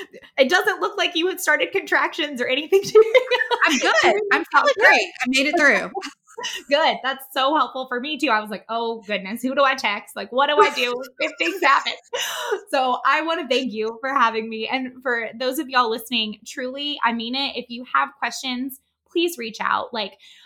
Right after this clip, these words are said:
Speaker 1: I care deeply about our attendees, and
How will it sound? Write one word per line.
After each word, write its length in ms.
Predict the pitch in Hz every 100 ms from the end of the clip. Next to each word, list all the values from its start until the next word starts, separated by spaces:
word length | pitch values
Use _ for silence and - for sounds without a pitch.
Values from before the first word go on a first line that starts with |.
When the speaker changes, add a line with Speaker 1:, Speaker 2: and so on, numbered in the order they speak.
| -
Speaker 1:
I 460 | 254 240 254 269 277 -
care 360 | - 240 233
deeply 680 | 202 196 220 - 190 175 -
about 420 | 220 202 185 180 -
our 200 | 202 185
attendees, 460 | 185 220 175 175 202 -
and 380 | 214 190 190